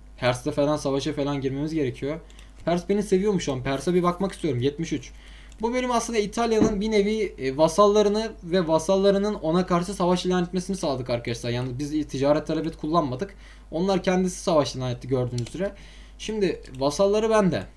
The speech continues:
İtalya'nın kendi, Libya'nın kendisi bende. Sadece şu an İtalya kaldı. Güçsüz bir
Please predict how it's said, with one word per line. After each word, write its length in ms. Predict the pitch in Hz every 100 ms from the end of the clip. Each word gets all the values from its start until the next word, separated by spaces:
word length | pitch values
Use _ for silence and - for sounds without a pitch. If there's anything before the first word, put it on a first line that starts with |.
| -
İtalya'nın 540 | 170 - 185 196 196
kendi, 580 | 180 170 180 170 160 139
Libya'nın 320 | 160 165 180
kendisi 420 | 180 175 175 175 185
bende. 220 | 139 165
Sadece 280 | 202 190 170
şu 160 | 196
an 60 | 185
İtalya 420 | 175 185 175 139
kaldı. 240 | 123 110
Güçsüz 380 | 113 120 - 143
bir 100 | 135